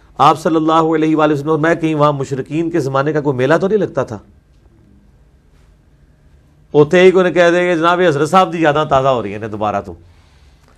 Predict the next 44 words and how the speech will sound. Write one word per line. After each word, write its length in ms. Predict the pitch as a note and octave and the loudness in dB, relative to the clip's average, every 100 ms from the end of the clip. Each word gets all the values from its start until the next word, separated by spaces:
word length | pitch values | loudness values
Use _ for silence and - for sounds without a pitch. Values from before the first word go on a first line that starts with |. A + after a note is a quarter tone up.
| _ _ _ G#2+ | _ _ _ -4
जहाँ 380 | A#2 D3+ G3+ | 0 4 4
पे 160 | A#3+ A#3+ | 4 2
गलत 360 | C3+ G3+ C4 C4 | 2 0 0 0
काम 260 | G3 G#3 | 2 2
होते 320 | F3+ D#3 E3 | 2 -2 -2
हैं, 180 | D3+ C#3+ | -4 -4
जो 360 | G#2+ F#3+ A3+ A#3 | 2 6 6 6
चीज़ें 460 | A#3 F#3+ G#3+ A#3+ | 2 -4 2 2
गलत 240 | E3+ B3+ G#3 | 4 2 2
बनाई 260 | F#3+ F3 | 0 0
गई 100 | E3 | 0
हैं, 80 | F#3+ | -2
वहाँ 200 | F3 E3+ | 0 0
पे 100 | F3+ | 0
अल्लाह 320 | A#3 A3 A#3+ B3+ | 0 2 4 4
के 100 | A3+ | 2
नाम 180 | G#3+ | 0
की 80 | G3 | -2
कुर्बानियाँ 420 | F#3+ E3 D3+ D3 | -2 -2 -2 -4
करना 240 | C#3 A#2 B2 | -6 -8 -8
भी 80 | A2+ | -10
मना 200 | G2+ E2 | -12 -14
है। 80 | - _ - _ - - _ _ - | -18 _ -20 _ -20 -20 _ _ -2
तो 80 | A#3 - B3+ | -2 -2 0
कब्रों 320 | G#3 D#4 E4 | 4 6 6
पे 120 | C#4+ | 6
जाओ, 200 | A3 A3+ | 8 8
आखिरत 320 | G#3+ F#3+ G#3 | 6 4 -2
की 120 | F3+ | 0
याद 200 | F3 F3+ | 2 4
आएगी। 220 | F3 F#3+ G#3 | 4 0 -2
मज़ारात 560 | F#3 E3+ E3 G3+ C4 | -2 0 4 4 2
पे 80 | C#4+ | 0
जाने 240 | A#3+ A#3 | 0 0
की 100 | G#3+ | 2
आखिरत 320 | A3 F#3 F#3+ F#3 | 4 4 2 -2
की 140 | E3 | 0
याद 160 | D3+ D#3 | 2 0
नहीं 100 | A3 | -2
आती, 200 | F#3+ F#3+ | -2 -2
वहाँ 240 | D#3 D#3 | -2 -2
तो 80 | E3 | -4
सेल्फियाँ 880 | - D#3 D3+ D#3+ F3 F3 E3+ E3 D#3 | -2 -2 -2 -6 -4 -2 0 0 2
और, 300 | D3 B2+ | 2 0